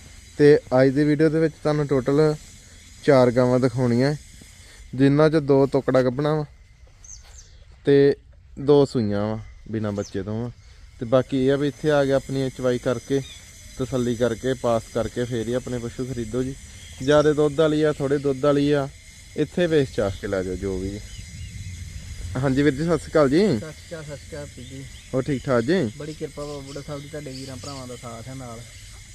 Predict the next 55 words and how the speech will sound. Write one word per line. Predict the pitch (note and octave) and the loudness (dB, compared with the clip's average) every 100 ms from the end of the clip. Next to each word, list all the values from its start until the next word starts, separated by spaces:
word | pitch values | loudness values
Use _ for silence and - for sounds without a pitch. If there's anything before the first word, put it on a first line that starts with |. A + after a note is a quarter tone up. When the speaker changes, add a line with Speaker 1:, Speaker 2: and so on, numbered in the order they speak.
| - | -4
Speaker 1:
ਤੇ | A#2 - - | -2 -2 -4
ਨਾਮ | A#2+ A#2 A#2 | 0 2 2
ਦੱਸ | A#2+ A#2+ | 0 0
ਦਿਓ | D3 | -2
ਇੱਕ | C3+ | -2
ਵਾਰੀ | C#3 | -4
ਫਿਰ। | C#3 | -2
Speaker 2:
ਨਾਮ | D3+ D#3 D#3+ | -4 -4 -8
ਵੀਰ | E3 | -10
ਜੀ | D#3 F3 | -10 -10
ਮੰਗੂ, | E3+ C#3+ D3 D#3 - | -10 -12 -12 -14 -12
ਪਿੰਡ | D3 C#3+ | -12 -12
ਥੋਬਾ, | D3 C#3 D3 | -14 -12 -12
ਤਹਿਸੀਲ | D#3 D3+ C#3 D3 | -12 -12 -12 -12
ਅਜਨਾਲਾ, | C#3+ C3 D3 | -12 -12 -12
ਜ਼ਿਲ੍ਹਾ | C#3+ E3 | -10 -10
ਅੰਮ੍ਰਿਤਸਰ। | C#3 A2 - G2+ - - - | -10 -14 -18 -20 -20 -20 -14
Speaker 1:
ਤੇ | F#2+ - - - - - | -14 -14 -18 -20 -18 -6
ਫੋਨ | A#2 | -2
ਨੰਬਰ | A2 A2 B2 | -2 -2 -2
ਬੋਲ | C3 A#2+ | -4 -4
ਦਿਓ | B2+ | -4
ਇੱਕ | - | -6
ਵਾਰੀ। | B2 | -6
Speaker 2:
ਬਿਆਸੀ | D#3 D#3 F3 E3+ | -6 -10 -12 -12
ਛੇ | F3+ | -12
ਉਣੱਤਰ | F3 D#3+ D3+ D3 | -12 -14 -16 -16
ਤੇ | D#3+ | -14
ਚੌਦਾਂ | D3 B2 A#2 | -12 -12 -14
ਪੰਜ | A2+ G#2 | -14 -16
ਗਿਆਰਾਂ। | G2+ F#2 - - - - | -18 -20 -20 -20 -14 -2
Speaker 1:
ਠੀਕ | D#3 B2 | 0 0
ਹੈ | A2 | -2
ਜੀ। | F#2 F#2+ - | -2 -6 -12
Speaker 2:
ਹਾਂਜੀ। | C3 A2 G2 - - - - | -14 -14 -18 -20 -20 -20 -12
Speaker 1:
ਤੇ | G#2+ G2+ G2 G2 - - - | -8 -6 -6 -10 -16 -14 -4
ਕਿਹੜੀ | A2+ A#2+ | -2 0
ਤੋਂ | C3 | -2
ਸ਼ੁਰੂ | C3+ B2 | -4 -4
ਕਰ | B2 | -4
ਲਈਏ | G#2+ | -4
ਪਹਿਲਾਂ | G#2+ G#2 G#2+ | -6 -8 -8
ਫਿਰ? | A2+ - | -10 -12
Speaker 2:
ਜਿਹੜੀ | C4+ C#4+ | -12 -10
ਮਰਜ਼ੀ | A#3 F#3+ F#3+ | -10 -10 -10
ਭਾਜੀ | A#3 A#3 G3+ | -10 -8 -8
ਸ਼ੁਰੂ | F#3 G3 G3 | -8 -8 -8
ਕਰ | E3+ | -8
ਲਈਏ, | D#3+ F3 F3+ | -6 -8 -8
ਇੱਕੋ | F3 F#3+ G#3 G3+ | -10 -8 -6 -6
ਹੱਥ | F#3 | -6
ਜੋੜ | D3+ D3 | -8 -10
ਕੇ | C#3 D3+ | -8 -8
ਬੇਨਤੀ | D3 C3+ B2 D#3 | -8 -8 -10 -10
ਹੈ। | D#3+ | -8